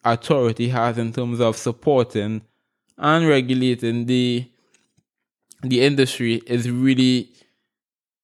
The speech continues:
really impressive. And a lot of times we don't see that balance being done in terms of the regulatory bodies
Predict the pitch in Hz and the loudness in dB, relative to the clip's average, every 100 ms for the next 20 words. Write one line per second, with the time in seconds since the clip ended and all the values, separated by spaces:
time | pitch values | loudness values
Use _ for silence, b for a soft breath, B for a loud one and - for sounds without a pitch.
0 | _ 131 135 143 143 147 160 131 - 117 | _ -2 2 4 2 2 0 0 -2 -2
1 | 120 117 113 117 123 131 127 135 123 120 | 0 0 2 2 2 0 2 2 2 0
2 | 113 113 110 - - 127 120 113 113 110 | 0 0 0 -6 -2 0 2 2 4 2
3 | 104 101 101 107 107 104 101 98 104 101 | 4 0 -4 -2 2 2 2 2 2 0
4 | 104 98 113 101 107 104 107 113 101 101 | -2 -2 -4 0 0 0 2 2 2 0
5 | 107 104 135 120 113 123 113 98 98 101 | 0 0 2 2 2 4 2 2 -2 -4